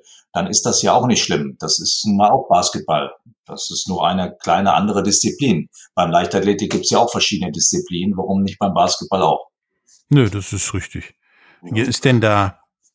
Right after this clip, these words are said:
Speaker 2: spielerisch irgendein großer Unterschied? Oder ist es nur, ja, ich hab zwei Leute weniger auf dem Platz?
Speaker 3: Ach, äh, das, das sind einige Unterschiede. Also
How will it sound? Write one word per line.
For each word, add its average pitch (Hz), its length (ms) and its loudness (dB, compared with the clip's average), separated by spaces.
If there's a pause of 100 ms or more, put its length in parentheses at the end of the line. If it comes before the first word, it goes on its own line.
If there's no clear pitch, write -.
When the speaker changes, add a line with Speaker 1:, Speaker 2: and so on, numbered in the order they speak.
(120)
Speaker 2:
spielerisch 151 800 0
irgendein 120 440 2
großer 95 520 0
Unterschied? 147 800 -2
Oder 123 240 2
ist 113 140 -2
es 110 160 0
nur, 110 200 6
ja, 101 420 2 (180)
ich 104 100 -4
hab - 160 -2
zwei 98 220 2
Leute 95 300 2
weniger 90 360 2
auf 76 60 -8
dem 80 120 -2
Platz? 76 300 -8 (480)
Speaker 3:
Ach, - 280 -4
äh, 87 340 -2
das, 92 320 -12
das 78 200 -14
sind 87 140 -4
einige 95 420 4
Unterschiede. 87 720 -2 (460)
Also 87 480 -4